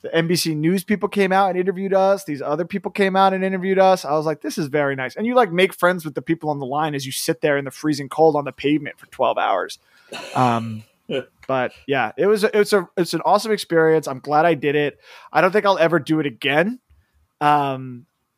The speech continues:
Speaker 1: but I, it's just something that, like, S N L's an institution, you know,
Speaker 2: Yeah.
Speaker 1: and I got to be there for one night, which was really wonderful.
Speaker 2: Studio eight H, right? After
Speaker 1: Studio eight H.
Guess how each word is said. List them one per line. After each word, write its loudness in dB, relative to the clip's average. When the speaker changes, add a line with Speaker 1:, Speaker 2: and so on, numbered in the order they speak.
Speaker 1:
but 0
I, 0
it's 0
just 0
something 0
that, 2
like, -4
S 0
N 2
L's 4
an -2
institution, -4
you -8
know, 0
Speaker 2:
Yeah. -2
Speaker 1:
and -6
I 2
got 0
to -2
be -2
there -2
for -6
one -4
night, -10
which -8
was -4
really 0
wonderful. -10
Speaker 2:
Studio -2
eight 0
H, -2
right? -4
After -2
Speaker 1:
Studio 2
eight 2
H. 0